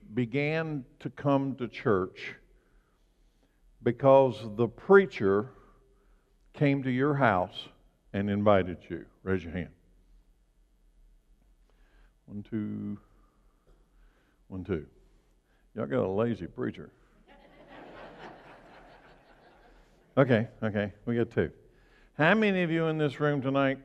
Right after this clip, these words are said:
came to church, began to go to church because a friend or a family member invited you to church or took you to church? Raise your hand. There's evangelism. Only thing I remember from the Billy Graham School of Evangelism is that.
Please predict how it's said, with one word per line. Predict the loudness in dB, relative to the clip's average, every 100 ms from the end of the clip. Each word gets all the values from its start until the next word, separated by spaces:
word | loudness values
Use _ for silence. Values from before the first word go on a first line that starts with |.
| -10
came | -4 -2 -4
to |
church, | -2 2 2 0 -4
began | -2 0 -2 -2
to | 0
go | 0 -2
to |
church | -2 0 0 -2 -6
because | 0 0 0
a |
friend | -2 0 0 0
or |
a | 0
family | 0 0 0
member | -2 -4 -4 -2 -2
invited | -4 0 0 2 -2 -6 -8
you | -8
to | -8 -14
church | -6 -6 -6
or | -12
took | -10 -10
you | -10
to | -14
church? | -10 -10 -6
Raise | -6 -6
your | -10
hand. | -14 -16 _ _ _ _ _ _ _ _ _
There's | 2 2 2
evangelism. | 0 0 -2 -4 -6 -10 _ _ _ _ _ _ _ _ _ _ _ _ _ _ _ _ _ _ _ _ _ _ _
Only | 0 2
thing | 2 2
I | 2
remember | 2 2 2 2 0
from | 0
the | 2
Billy | 4 4
Graham | 4 0 -2
School | -2 0 0
of |
Evangelism | 0 -2 -2 -4 -4 -4 -6
is | 0
that. | 0 0